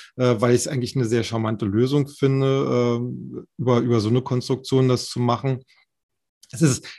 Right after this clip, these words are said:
es ist natürlich, äh, so, äh, man muss natürlich schon schauen, dass man sich nicht selber in irgendeinen Wert verliebt, weil das, äh, äh,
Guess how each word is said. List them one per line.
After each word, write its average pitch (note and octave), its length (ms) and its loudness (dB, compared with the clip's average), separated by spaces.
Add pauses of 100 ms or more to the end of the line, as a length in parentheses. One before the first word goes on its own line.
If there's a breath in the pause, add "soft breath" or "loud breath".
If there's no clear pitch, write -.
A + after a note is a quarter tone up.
es C3+ 80 2
ist D3 120 6
natürlich, C#3 500 6
äh, C3 220 4
so, C#3 320 4 (280 loud breath)
äh, B2 380 4 (1200)
man C#3 580 2
muss E3+ 320 4
natürlich C#3+ 480 0
schon D3 340 2
schauen, C3 480 0
dass A#2 180 -4
man B2 160 -2
sich A2+ 360 -6
nicht C3 440 4
selber B2+ 480 4
in B2+ 160 0
irgendeinen C3 600 -4
Wert A#2 220 2
verliebt, C3 920 2
weil A#2+ 380 4
das, - 440 -4
äh, A#2+ 240 0 (480 loud breath)
äh, A#2 280 2